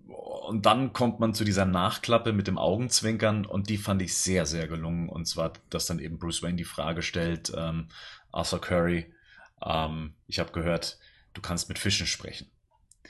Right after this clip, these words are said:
Und dann eben so ein kleines Lächeln aufsetzt, schon fast, äh, so ein, so ein suffisantes.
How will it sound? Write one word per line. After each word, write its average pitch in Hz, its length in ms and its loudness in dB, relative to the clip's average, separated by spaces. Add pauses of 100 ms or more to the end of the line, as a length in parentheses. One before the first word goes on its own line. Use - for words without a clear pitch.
(240)
Und 85 160 -2
dann 90 100 4
eben 87 200 0
so 87 140 2
ein 82 120 -2
kleines 90 500 4
Lächeln 90 340 2
aufsetzt, - 800 -2
schon 92 300 -2
fast, - 440 4
äh, 90 100 2
so 87 160 0
ein, 85 120 0
so 85 140 -2
ein 82 160 0
suffisantes. 92 920 0